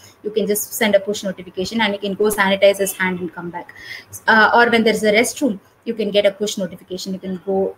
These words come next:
uh, wash and come back. So, uh, similarly, we can avoid using touch screen kiosks, as in, uh, if we are using a touch screen in a mall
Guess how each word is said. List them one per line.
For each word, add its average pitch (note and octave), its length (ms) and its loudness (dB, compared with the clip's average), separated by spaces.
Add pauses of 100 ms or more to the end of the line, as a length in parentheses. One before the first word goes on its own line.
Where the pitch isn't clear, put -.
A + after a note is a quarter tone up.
uh, F#3 360 -6
wash G3 280 2
and F3+ 120 -10
come F#3 140 -8
back. F3 260 -8 (280)
So, A#3+ 380 4 (100)
uh, A#3 240 6
similarly, C#4+ 720 4 (320)
we C#4+ 100 2
can C#4+ 260 2
avoid D#4 460 6
using A#3+ 520 0
touch A3+ 200 -2
screen A#3 420 -4
kiosks, E3 540 -6 (220)
as G#3 180 -4
in, C#4 180 2 (320)
uh, A#3+ 240 6
if B3 140 -2
we C4+ 100 4
are B3+ 40 8
using C4+ 400 4
a B3 80 0
touch G#3 220 -2
screen G#3 360 -8
in G#3+ 220 -6
a G3 80 -6
mall G3 400 0